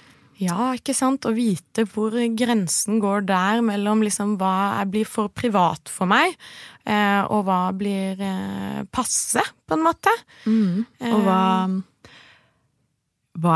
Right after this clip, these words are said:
Speaker 2: er passelig i dag? For at det
Speaker 1: Mm.
Speaker 2: spørsmålet her kan jeg kjenne meg veldig godt igjen i.
Speaker 1: Mm.
Speaker 2: Eh, fra da jeg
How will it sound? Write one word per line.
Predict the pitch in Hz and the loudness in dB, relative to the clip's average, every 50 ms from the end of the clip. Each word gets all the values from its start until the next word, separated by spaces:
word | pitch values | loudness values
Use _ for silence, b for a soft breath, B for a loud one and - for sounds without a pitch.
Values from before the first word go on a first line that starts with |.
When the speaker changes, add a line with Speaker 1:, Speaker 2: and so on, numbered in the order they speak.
| - - | 4 2
Speaker 2:
er | 214 - | 0 -2
passelig | - - 262 - - - - 175 165 170 | -2 -4 -4 -4 -6 -10 -8 -6 -4 -4
i | 185 185 175 | -2 -4 -2
dag? | - 180 196 240 285 269 208 | -2 0 0 0 0 -2 -4
For | - - | 0 0
at | 233 226 - - | -2 -2 -2 -8
det | - 180 202 208 214 | -2 2 4 4 4
Speaker 1:
Mm. | 175 | 4
Speaker 2:
spørsmålet | 165 196 175 - - 196 208 208 | 2 0 0 2 2 2 2 2
her | 208 226 233 | 2 0 0
kan | - - 190 | 0 0 0
jeg | 190 196 | 0 0
kjenne | - - 190 160 151 143 | -2 -2 -2 -2 -2 0
meg | 151 170 180 180 | 0 -2 -2 -2
veldig | 190 202 196 175 147 - - - | -2 -2 -2 -2 -2 -6 -6 -6
godt | 160 - - | -8 -8 -6
igjen | - 185 165 151 175 | -6 -4 -2 -2 -2
i. | 214 226 - _ B B B B | -2 -2 -4 _ B B B B
Speaker 1:
Mm. | 247 226 202 175 156 165 | 2 4 4 2 2 2
Speaker 2:
Eh, | 190 185 180 180 185 | 2 4 4 4 2
fra | 180 - - - 185 170 160 160 170 | 0 -2 -4 -2 0 2 2 2 2
da | 175 175 | 2 2
jeg | 180 180 175 156 139 147 156 156 165 165 | 2 2 2 0 0 0 0 0 -2 -2